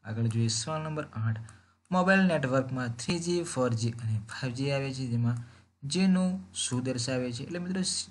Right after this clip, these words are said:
જે શું દર્શાવે છે તો મિત્રો આવશે જનરેશન એટલે પેઢી દર્શાવે છે. અત્યારે મિત્રો ફોર જી ચાલુ છે તો આપણી ચોથી પેઢી છે અને ફાઈવ જી એટલે મિત્રો પાંચમી પેઢી આવશે. તમારે ખાસ યાદ રાખવાનું. હવે જોઈએ કમ્પ્યુટરમાં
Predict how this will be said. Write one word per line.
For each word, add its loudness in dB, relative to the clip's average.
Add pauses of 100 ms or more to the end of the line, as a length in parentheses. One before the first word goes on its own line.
જે 2
શું -2
દર્શાવે -2
છે -8
તો -10
મિત્રો -8
આવશે -6 (340)
જનરેશન 2 (140)
એટલે -8 (460)
પેઢી -2
દર્શાવે -4
છે. -8
અત્યારે -2
મિત્રો -6 (380)
ફોર 0
જી -2
ચાલુ 0
છે -8
તો -6
આપણી -4
ચોથી -2
પેઢી -4
છે -6
અને -2 (480)
ફાઈવ 0
જી -8
એટલે -4
મિત્રો -4 (380)
પાંચમી -4
પેઢી -2 (240)
આવશે. -4
તમારે -10
ખાસ -6
યાદ -4
રાખવાનું. 0 (840)
હવે 2
જોઈએ -2
કમ્પ્યુટરમાં -2